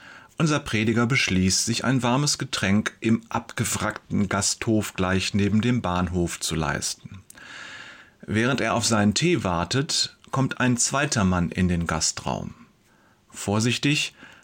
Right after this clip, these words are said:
fast ängstlich, schaut er sich um und huscht dann schnell zu einem Tisch, der halb verborgen in einer dunklen Nische steht. Im Vorbeigehen kann der Prediger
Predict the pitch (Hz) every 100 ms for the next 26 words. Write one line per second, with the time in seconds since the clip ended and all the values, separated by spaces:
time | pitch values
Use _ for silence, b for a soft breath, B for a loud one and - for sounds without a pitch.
0 | B - - 110 - - 127 156 - -
1 | 101 135 - - B B - 113 120 120
2 | 107 98 - 156 143 160 B B - 113
3 | - 147 - - 113 113 - 120 117 135
4 | 135 - - 117 110 - 170 170 - 113
5 | 104 104 135 131 - 113 107 107 113 120
6 | - 98 110 113 110 110 123 120 110 113
7 | 110 - - 80 - - _ B B B
8 | B B B B B B B 113 120 117
9 | 98 131 165 117 98 104 135 131 - _
10 | - - 120 113 110 - 107 113 117 120
11 | 117